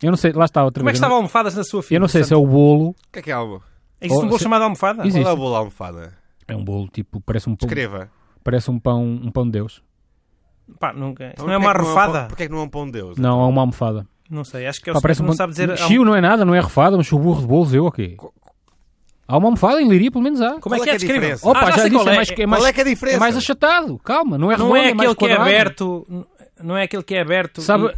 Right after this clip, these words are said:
Speaker 2: e
Speaker 1: sabe
Speaker 2: tem
Speaker 1: a,
Speaker 2: um, um
Speaker 1: sabe a
Speaker 2: creme
Speaker 1: merenda,
Speaker 2: branco?
Speaker 1: o lanche, o lanche no norte, a merenda?
Speaker 2: Sim.
Speaker 3: Sei.
Speaker 1: Parece, tem o formato disso, mas é com açúcar e é doce, é um bolo.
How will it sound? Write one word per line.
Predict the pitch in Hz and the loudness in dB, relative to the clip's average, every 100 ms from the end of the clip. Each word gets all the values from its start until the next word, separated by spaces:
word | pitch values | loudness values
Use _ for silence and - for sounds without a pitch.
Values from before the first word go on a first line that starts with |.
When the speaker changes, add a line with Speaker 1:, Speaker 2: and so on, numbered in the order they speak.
| - | -4
Speaker 2:
e | 175 | 2
Speaker 1:
sabe | 190 | 4
Speaker 2:
tem | 214 | 4
Speaker 1:
a, | |
Speaker 2:
um, | 180 180 | 2 -2
um | 170 | 0
Speaker 1:
sabe | 175 208 | 2 4
a | |
Speaker 2:
creme | 220 | 4
Speaker 1:
merenda, | 208 160 139 | 4 4 4
Speaker 2:
branco? | 151 | 4
Speaker 1:
o | |
lanche, | 151 135 - | 4 2 -4
o | 127 | 0
lanche | 147 143 | 2 2
no | 151 | 2
norte, | 131 110 127 | 2 2 2
a | |
merenda? | 127 139 160 160 _ _ | 2 2 0 -4 _ _
Speaker 2:
Sim. | - 139 - | -10 -10 -10
Speaker 3:
Sei. | _ - 107 | _ -6 2
Speaker 1:
Parece, | 196 202 180 - | 2 2 -2 -2
tem | 165 | 0
o | 156 | 0
formato | - 156 196 - | 2 2 2 0
disso, | 160 180 - 233 _ _ _ _ - | 0 0 -4 -10 _ _ _ _ -8
mas | 151 | -2
é | 156 | -2
com | - 147 | 0 -2
açúcar | 123 - 302 247 | 0 -2 -2 -2
e | 185 | -2
é | 165 | 0
doce, | 294 - | -2 -2
é | 156 | -2
um | |
bolo. | 143 269 147 | 0 -2 -2